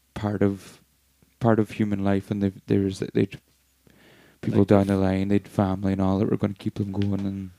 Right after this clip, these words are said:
Speaker 1: that was, like, a nice
Speaker 2: And, like, their family's doing well, so that they're happy with what they're leaving behind, sort of, and stuff like
Speaker 1: Yeah.
Speaker 2: that. It's
Speaker 1: It
Speaker 2: nice
Speaker 1: actually,
Speaker 2: of
Speaker 1: it actually helped me when he said that, 'cause there was, like, a,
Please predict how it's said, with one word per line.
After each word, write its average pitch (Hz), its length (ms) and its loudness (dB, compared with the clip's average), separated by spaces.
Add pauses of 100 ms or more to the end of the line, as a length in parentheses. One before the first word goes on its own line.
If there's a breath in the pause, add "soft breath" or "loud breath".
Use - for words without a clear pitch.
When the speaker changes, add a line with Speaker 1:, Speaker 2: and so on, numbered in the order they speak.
Speaker 1:
that 117 160 -4
was, 113 140 -6
like, 120 160 -6
a 120 240 -4
nice 117 200 -6
Speaker 2:
And, 98 140 -8
like, 101 180 -10
their 104 120 -4
family's 104 480 -6
doing 101 180 -6
well, 101 220 -6
so - 180 -14
that 95 220 -10
they're 95 300 -6 (160)
happy 104 340 -4
with 98 200 -10
what 95 120 -8
they're 95 160 -8
leaving 95 260 -10
behind, 101 440 -8
sort 113 160 -10
of, 110 60 -8
and 107 100 -10
stuff 98 140 -16
like 120 100 0
Speaker 1:
Yeah. 104 120 4
Speaker 2:
that. 101 100 0 (300 loud breath)
It's - 100 -10
Speaker 1:
It 120 40 6
Speaker 2:
nice 143 80 8
Speaker 1:
actually, 147 240 4
Speaker 2:
of 117 180 -6
Speaker 1:
it 117 100 0
actually 139 260 2
helped 110 180 0
me 104 320 0 (140)
when 107 200 -2
he 104 60 -2
said 98 280 -8
that, 110 200 0 (160)
'cause 110 140 -4
there 104 80 -2
was, 101 100 -2
like, 104 160 -2
a, 98 260 0